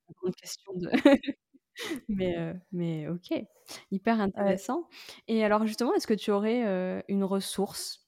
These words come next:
Speaker 1: soit un livre, soit une personne à suivre, soit une vidéo, so-, u-, une ressource comme ça, euh, caféinée, euh, qui, qui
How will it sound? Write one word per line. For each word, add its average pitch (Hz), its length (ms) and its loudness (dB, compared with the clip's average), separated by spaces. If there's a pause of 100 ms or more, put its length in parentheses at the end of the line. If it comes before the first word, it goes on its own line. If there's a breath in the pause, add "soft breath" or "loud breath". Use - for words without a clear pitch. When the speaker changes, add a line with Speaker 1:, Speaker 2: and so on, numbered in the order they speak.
Speaker 1:
soit 190 220 -6
un 170 100 -2
livre, 233 540 -2
soit 180 160 -4
une 175 120 -2
personne 180 400 -4
à 170 80 0
suivre, 226 600 -4
soit 170 200 -4
une 175 120 0
vidéo, 208 640 4
so-, - 140 -10 (320 loud breath)
u-, 226 140 0
une 226 180 8
ressource 233 420 -2
comme 190 220 -2
ça, 196 340 -2
euh, 180 280 -6
caféinée, 180 800 0
euh, 180 100 -2
qui, 175 200 -16 (200)
qui 175 520 -6